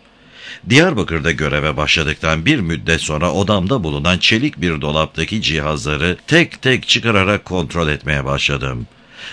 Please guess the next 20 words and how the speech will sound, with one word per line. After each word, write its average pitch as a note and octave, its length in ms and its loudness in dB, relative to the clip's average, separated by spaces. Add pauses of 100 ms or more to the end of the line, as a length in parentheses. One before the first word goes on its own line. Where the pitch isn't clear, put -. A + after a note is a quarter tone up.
Bu D3+ 160 4
cihazların D2+ 680 0
büyük D3+ 300 0
bir C#3 160 0
kısmı C3 380 -2
orijinal G#2 520 2
kutularında E2 600 -2
daha E2+ 200 0
açılmamıştı. C#2 1000 -2 (460)
Bir F3+ 240 4
kısmı E3+ 380 -2
ise G#2 340 2
ne G#2+ 80 4
oldukları F2 560 0
merak D#2+ 400 2
edildiğinden D#2+ 560 0
yalnızca B2 680 2
bakmak G#2+ 360 0
amacıyla F#2 560 2
açılmıştı. C#2+ 840 -2